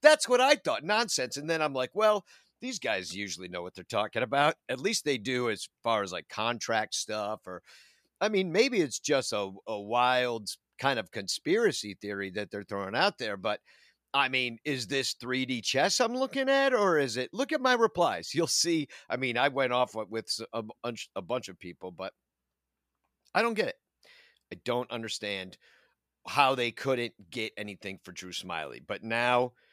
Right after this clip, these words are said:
I hope that the idea is that we do, would exercise this option, you know, because I do kinda believe in Drew Smyly, and the Cubs obviously do too. They had him for two years. They paid him seven million dollars just to heal his arm from Tommy John.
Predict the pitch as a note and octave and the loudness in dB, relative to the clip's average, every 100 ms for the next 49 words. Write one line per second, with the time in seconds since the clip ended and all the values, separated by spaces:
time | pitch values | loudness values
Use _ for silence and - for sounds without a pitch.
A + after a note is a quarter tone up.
0 | _ _ - C#3+ C#3+ G#3 B3 F3+ - _ | _ _ 2 2 4 4 4 0 -14 _
1 | _ _ _ _ _ B2 D#3+ D#3 C#3 D#3+ | _ _ _ _ _ 2 2 2 -2 2
2 | D3+ B2+ F#3 A#3 F#3+ D3 E3 D#3+ B2+ G#3+ | 0 0 0 4 4 4 2 0 -4 -6
3 | - E3+ C#4 - B2+ - G2+ - F2 D#2+ | -2 2 2 0 -2 -2 -6 -4 -4 -6
4 | D2+ D#2 - C2 - - - - _ _ | -8 -10 -8 -8 -8 -12 -12 -20 _ _
5 | _ _ _ _ C3 C#3 C3 C#3+ E3+ - | _ _ _ _ -4 0 2 2 0 4
6 | F#3+ F3+ - D#3 F#3 D3+ G#3 A3+ D#3 C#3+ | 2 2 -2 2 2 2 -4 0 0 0
7 | A2+ A2 A2+ A#2+ A2 G#2 G#2 F2 F#2 A2 | 0 -2 -4 -4 -4 -6 -8 -12 -10 -8
8 | - G2 G2+ G#2 B2+ C#3 D3+ C#3 - E3+ | -6 -6 -4 -6 -6 -4 -4 -4 -2 0
9 | G3 C3+ C#3 B2+ A2+ B2+ A#2 A2 - E3+ | 2 2 -2 -4 -8 -8 -10 -10 0 2
10 | C#3 C#3 - - _ C#3 C3+ C#3 F#3+ E3 | 2 -2 -10 -20 _ 0 2 4 2 0
11 | A#2+ A2 C3+ F3+ G3 D#3 B2+ - C3+ F3+ | -6 -6 -4 2 2 2 -4 -6 -2 0
12 | D3+ A2 - D3 D3 C3+ D3 C3+ A2+ A#2 | -2 -4 -2 -2 -2 -2 -2 -2 -2 0
13 | D3+ C#3 A2+ - C3 - G#2 D3+ D3+ A#2 | 0 0 -4 -4 -4 -4 -8 -2 -2 -2
14 | G#2 B2+ D3+ A2 G2 A2+ A#2 G2+ F#2 A#2+ | 0 2 0 -2 -6 -4 -4 -6 -6 -4
15 | A#2+ A2+ | -4 -6